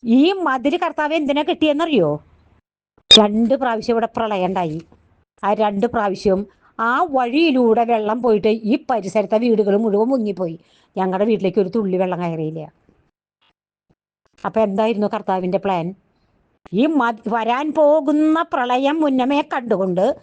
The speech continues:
മതിൽ കെട്ടാൻ കർത്താവ് പറയായിരുന്നു. അപ്പൊ "അയ്യോ അവർക്കൊക്കെ വിഷമാവില്ലേ, പാവങ്ങളല്ലേ" എന്ന് വിചാരിച്ച് മാറിയിരുന്നെങ്കിൽ ഇന്ന് ആ വെള്ളം ചേച്ചിയുടെ വീട്ടിലും കയറിയേനെ. അപ്പൊ ഇതാണ് കർത്താവ് പറഞ്ഞാൽ പറഞ്ഞതാ,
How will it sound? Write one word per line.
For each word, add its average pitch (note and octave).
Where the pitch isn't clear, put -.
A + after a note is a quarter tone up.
മതിൽ C4+
കെട്ടാൻ D#4+
കർത്താവ് D4+
പറയായിരുന്നു. C#4+
അപ്പൊ G3
"അയ്യോ A3+
അവർക്കൊക്കെ A#3
വിഷമാവില്ലേ, G#3
പാവങ്ങളല്ലേ" G3+
എന്ന് G#3
വിചാരിച്ച് A3
മാറിയിരുന്നെങ്കിൽ G#3
ഇന്ന് C4
ആ C#4
വെള്ളം G#3+
ചേച്ചിയുടെ G3+
വീട്ടിലും G3
കയറിയേനെ. E3+
അപ്പൊ D#4+
ഇതാണ് C#4+
കർത്താവ് E4
പറഞ്ഞാൽ A3+
പറഞ്ഞതാ, G#3